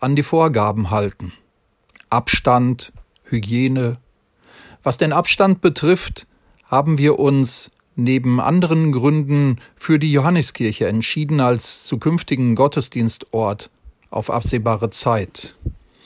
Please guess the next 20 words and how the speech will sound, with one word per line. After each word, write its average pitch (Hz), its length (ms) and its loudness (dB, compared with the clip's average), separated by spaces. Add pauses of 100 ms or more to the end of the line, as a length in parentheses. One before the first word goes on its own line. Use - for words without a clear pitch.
(460)
Dort 135 440 2
passen 190 520 0 (500)
nach 123 160 0
all 143 220 2
den 165 180 2
Vorgaben 143 880 0 (260)
maximal 131 880 0 (400)
fünfzig - 680 -4
Menschen 160 460 -2
hinein. 110 560 -2 (1400)
Also 131 480 4
ihr, 151 360 4 (360)
Sie 143 400 -4
sind 143 260 0
herzlich 147 460 2
eingeladen, 123 680 2 (340)
zum - 180 -4
Gottesdienst 127 640 -2
zu 127 120 -4
kommen, 139 420 2